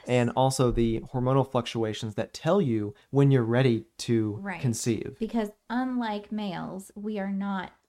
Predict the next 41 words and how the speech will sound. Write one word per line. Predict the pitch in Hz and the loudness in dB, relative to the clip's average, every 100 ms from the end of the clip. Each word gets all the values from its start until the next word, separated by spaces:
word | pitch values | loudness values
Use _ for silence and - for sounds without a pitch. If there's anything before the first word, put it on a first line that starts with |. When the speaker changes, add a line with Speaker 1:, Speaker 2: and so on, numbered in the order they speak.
| _ _ | _ _
Speaker 2:
fertile | _ 240 220 175 180 | _ 0 2 0 -4
for, | - 208 185 170 - - | -8 -6 -4 -4 -8 -10
you | 196 175 | -10 -8
know, | 135 - | -8 -8
the | 202 | -6
entire | 180 190 - 233 226 214 | -4 -4 -2 -2 0 -2
year, | 196 196 185 185 185 190 - _ | -4 -2 0 0 -4 -8 -18 _
every | - 208 190 202 | -2 -2 0 -2
year | 190 180 180 | -2 -2 0
until | 175 180 180 | -2 -4 -6
we | 165 | -6
get | 165 | -6
menopause. | 190 185 190 175 165 - _ | -4 -4 -6 -8 -10 -12 _
That's | - 185 | -8 -6
not | 190 175 | -6 -6
how | 175 | -8
that | 165 | -8
works. | 160 - - - - _ _ _ | -8 -10 -10 -16 -20 _ _ _
So, | - 240 226 196 185 180 - _ _ - | -4 0 2 2 0 -4 -10 _ _ -16
yes, | 185 160 - - - _ _ | -10 -10 -10 -20 -20 _ _
if | - 208 | -10 -6
you | 214 | -4
wanna | 208 226 247 | -2 2 4
learn | 226 226 | 4 2
about | 220 - | 0 -2
your | 214 | -4
cycle, | 208 185 185 180 | -4 -4 -6 -8
I | 185 175 | -8 -10
highly | - 190 185 | -8 -6 -4
recommend | 185 180 202 185 185 | -4 -4 -4 -4 -2
a | 202 | -2
fertility | 214 202 190 180 | -2 -2 -2 -2
Speaker 1:
Yep. | 180 | -2
Speaker 2:
website | - - 180 - | -2 -4 -8 -8
that | - | -12
can | - 190 | -8 -8
tell | 190 196 | -6 -6
you | 190 180 170 180 _ _ _ _ | -4 -6 -8 -10 _ _ _ _
how | - 240 | -4 0
to | 233 | 2
track | 220 - 175 185 - | 0 -4 -8 -10 -18